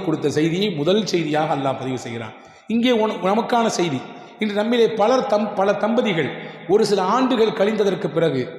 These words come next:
குழந்தை இல்லை, நமக்கு சந்ததிகள் இல்லை என்பதனாலே நிராசையாகி விடுகிறார்கள். நிராசையாகவே கூடாது. அல்லாஹ் எத்தனை பேருக்கு கொடுத்திருக்கான் தெரியுங்களா? அந்த மாதிரி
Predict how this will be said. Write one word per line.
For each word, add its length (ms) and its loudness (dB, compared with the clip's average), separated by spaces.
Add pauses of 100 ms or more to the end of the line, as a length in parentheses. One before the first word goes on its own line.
குழந்தை 360 2
இல்லை, 260 2 (380)
நமக்கு 300 -2
சந்ததிகள் 520 2
இல்லை 200 4
என்பதனாலே 520 0
நிராசையாகி 760 0
விடுகிறார்கள். 440 0 (180)
நிராசையாகவே 760 0
கூடாது. 280 -4 (500)
அல்லாஹ் 320 0
எத்தனை 320 0
பேருக்கு 240 2
கொடுத்திருக்கான் 380 0
தெரியுங்களா? 280 0
அந்த 60 -2
மாதிரி 240 0